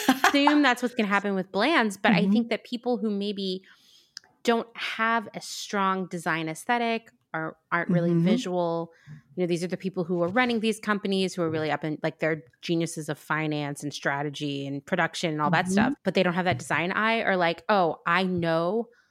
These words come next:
Speaker 1: that that's what sells and that's what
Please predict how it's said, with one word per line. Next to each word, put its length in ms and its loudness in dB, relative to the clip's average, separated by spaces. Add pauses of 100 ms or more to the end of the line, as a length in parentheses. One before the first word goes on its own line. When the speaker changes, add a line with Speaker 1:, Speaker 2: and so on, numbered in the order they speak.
(180)
Speaker 1:
that 300 -2
that's 600 2
what 260 -2
sells 480 -2
and 220 -2
that's 300 -2
what 180 -2